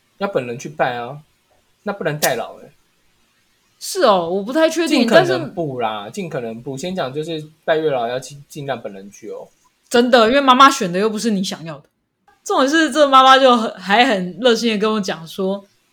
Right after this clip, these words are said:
Speaker 2: 搞好像我，我可以帮她女儿找到男朋友一样。她就说，我，我女儿已经一个二十八岁了，
Speaker 1: 嗯。
Speaker 2: 然后好像一个二十六岁还几岁，我记得最大好像是二十八岁。
Speaker 1: 嗯。
Speaker 2: 然后她就说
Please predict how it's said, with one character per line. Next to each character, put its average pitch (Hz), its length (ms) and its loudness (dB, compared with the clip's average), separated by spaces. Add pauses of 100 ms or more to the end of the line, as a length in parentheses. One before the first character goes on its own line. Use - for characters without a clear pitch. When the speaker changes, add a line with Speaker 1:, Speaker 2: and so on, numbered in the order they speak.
(260)
Speaker 2:
搞 214 200 6
好 214 160 6
像 285 120 6
我， 214 180 4
我 214 140 -4
可 220 80 2
以 247 60 8
帮 247 240 6
她 262 140 2
女 202 120 -2
儿 190 80 0
找 190 160 -2
到 202 120 -2
男 185 160 -6
朋 185 100 -4
友 175 140 -4
一 160 80 -10
样。 165 200 -8
她 226 200 0
就 247 100 4
说， 240 240 2 (220)
我， 233 280 4
我 220 200 -2
女 233 200 0
儿 202 140 0
已 214 80 -2
经 240 380 -2
一 247 80 -6
个 233 140 -2
二 247 120 2
十 240 180 -8
八 202 220 2
岁 214 260 -2
了， 185 200 0
Speaker 1:
嗯。 190 40 -4
Speaker 2:
然 208 100 0
后 247 120 4
好 226 160 0
像 247 160 0
一 240 80 -4
个 214 120 0
二 254 100 0
十 240 100 -6
六 208 220 0
岁 220 140 -6
还 175 220 -4 (160)
几 185 200 -10
岁， 208 200 -4
我 185 140 -2
记 349 180 0
得 294 80 4
最 285 160 0
大 240 220 4
好 170 80 -4
像 175 80 -8
是 220 140 -8
二 202 120 -4
十 185 80 -10
八 165 220 -8
岁。 147 80 -6
Speaker 1:
嗯。 107 340 -8 (180)
Speaker 2:
然 220 120 -4
后 247 80 4
她 247 140 4
就 254 60 2
说 233 380 0